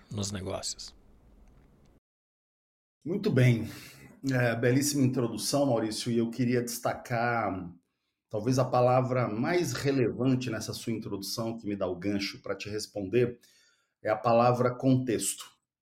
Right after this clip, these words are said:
Speaker 2: O mundo empresarial, né, escola clássica da gestão, a era industrial,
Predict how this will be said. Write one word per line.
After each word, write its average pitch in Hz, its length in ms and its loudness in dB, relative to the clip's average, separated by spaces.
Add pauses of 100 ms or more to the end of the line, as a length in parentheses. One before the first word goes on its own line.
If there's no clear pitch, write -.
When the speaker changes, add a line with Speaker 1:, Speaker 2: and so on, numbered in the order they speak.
(420)
Speaker 2:
O 151 140 0
mundo 202 240 2
empresarial, 107 720 4
né, 110 160 0
escola 117 800 0
clássica 120 420 -2
da 104 80 -4
gestão, 101 680 -6
a 90 80 -6
era 104 400 0
industrial, 98 1040 -2